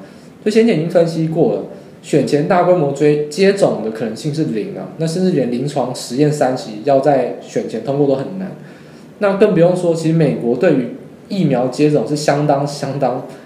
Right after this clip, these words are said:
没有一个信心哦，它是跟我们亚洲人不太一样，美国人是对疫苗有一个阴谋论哦，这个我们之前有谈过，大家可以回去听我们第二集的一个内容。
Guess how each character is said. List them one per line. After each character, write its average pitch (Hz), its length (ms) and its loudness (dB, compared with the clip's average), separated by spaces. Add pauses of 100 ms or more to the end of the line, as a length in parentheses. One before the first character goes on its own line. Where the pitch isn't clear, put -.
(140)
没 123 300 -2
有 131 280 2
一 - 80 -10
个 123 80 -2
信 117 240 -6
心 101 200 -14
哦， 92 120 -12
它 143 80 0
是 156 280 -4
跟 180 320 2
我 120 40 -6
们 123 120 -4
亚 139 160 0
洲 151 140 2
人 123 100 0
不 123 60 -6
太 147 160 -2
一 113 160 -4
样， 117 200 -4
美 110 80 -6
国 131 160 -2
人 151 80 -2
是 180 60 -2
对 180 140 0
疫 185 120 0
苗 120 220 -2
有 113 80 0
一 110 80 -2
个 127 80 -2
阴 135 140 -4
谋 113 180 -4
论 117 160 -4
哦， 95 160 -6
这 147 80 -2
个 127 80 -2
我 110 40 -8
们 107 80 -8
之 147 80 -6
前 135 280 -4 (260)
有 101 60 -8
谈 110 240 -10
过， 143 120 2
大 147 160 2
家 151 80 -2
可 151 60 0
以 - 20 0
回 110 200 -2
去 180 160 -4
听 160 180 -2
我 135 60 -2
们 110 220 -4 (220)
第 202 120 2
二 - 80 4
集 - 160 -4
的 113 80 0
一 113 40 0
个 123 100 -2
内 127 240 -4
容。 90 80 -10